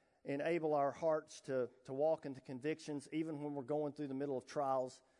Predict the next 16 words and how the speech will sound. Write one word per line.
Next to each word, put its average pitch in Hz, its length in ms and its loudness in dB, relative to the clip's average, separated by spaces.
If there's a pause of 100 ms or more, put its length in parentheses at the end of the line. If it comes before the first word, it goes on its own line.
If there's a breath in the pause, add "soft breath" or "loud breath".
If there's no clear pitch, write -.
(140 soft breath)
and 123 100 -4
difficulty. 123 540 -2
So 185 140 -4
let's 277 220 2
just 302 160 -6
start 254 260 0
out 220 200 2
talking 208 320 0
about 160 380 4 (1600 soft breath)
faith, 135 540 -2 (460)
<clears throat> 135 340 -12
understanding 208 580 0
the 156 80 0
gift 156 340 0
of 131 100 -4
faith. 110 280 -2